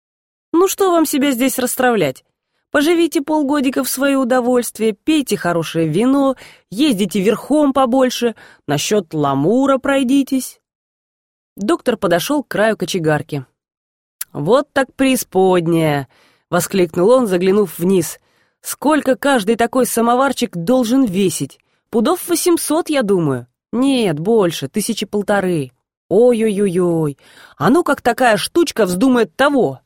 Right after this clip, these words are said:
Лопнуть! Эффектное выйдет зрелище, а?" "Очень эффектное, доктор.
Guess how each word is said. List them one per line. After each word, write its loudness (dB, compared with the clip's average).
Лопнуть! 0
Эффектное 0
выйдет 2
зрелище, 0
а?" 2
"Очень 4
эффектное, -2
доктор. -2